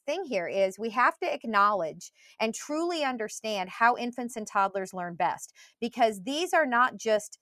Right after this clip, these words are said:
tiny adults. Okay, when we talk about infants and toddlers, you can't provide services the same way you provide services to a seven-year-old or a seventeen-year-old or a fifty-seven-year-old. The only issue with infants and toddlers isn't that they're short,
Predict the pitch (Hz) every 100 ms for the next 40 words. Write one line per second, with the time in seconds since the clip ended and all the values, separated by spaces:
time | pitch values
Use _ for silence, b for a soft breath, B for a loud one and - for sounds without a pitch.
0 | _ - 233 214 208 202 175 175 151 -
1 | - - 202 202 240 208 220 240 302 359
2 | 311 277 262 226 240 226 220 196 - 214
3 | 196 185 185 B B - 247 - 320 370
4 | 392 - 320 269 254 226 - 254 254 233
5 | 208 196 208 202 247 240 233 220 214 214
6 | 226 196 208 196 - 208 196 196 - 196
7 | 170 - 220 226 226 214 208 208 202 196
8 | 165 - 220 208 214 - 220 208 202 190
9 | 185 190 190 208 - 302 - 240 - 180
10 | 175 175 165 151 160 B B - 226 285
11 | 349 320 247 302 - 202 190 202 - 226
12 | 233 226 208 - 254 226 190 - 220 220
13 | 233 196 196 208 - 370 302 - -